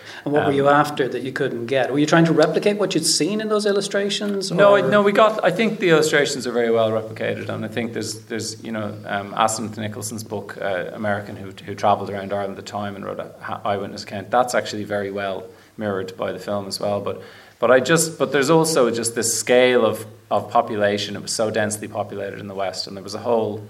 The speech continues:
Speaker 2: there was a world there that just was wiped out by the famine, you know, that certain class, um, who, who lived on, you know,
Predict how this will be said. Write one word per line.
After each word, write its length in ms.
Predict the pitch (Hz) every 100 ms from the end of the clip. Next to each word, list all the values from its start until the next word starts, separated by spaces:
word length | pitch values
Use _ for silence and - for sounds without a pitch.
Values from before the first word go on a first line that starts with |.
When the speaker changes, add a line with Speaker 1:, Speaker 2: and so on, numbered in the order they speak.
| - - - -
Speaker 2:
there 80 | 120
was 120 | 123
a 40 |
world 400 | 127 143 156 175
there 160 | 120 104
that 160 | 104 -
just 320 | 107 - -
was 180 | 117 104
wiped 320 | 107 101 -
out 220 | 104 98
by 80 | 104
the 80 | 98
famine, 380 | 104 98 95
you 60 | -
know, 200 | 101 101
that 220 | 104 104
certain 340 | - 120 104 -
class, 580 | 104 101 95 - - - - _ _
um, 560 | 104 95 95 95 85 -
who, 160 | 98 95
who 200 | 104 98
lived 260 | 98 -
on, 220 | 95 95
you 80 | 101
know, 200 | 104 95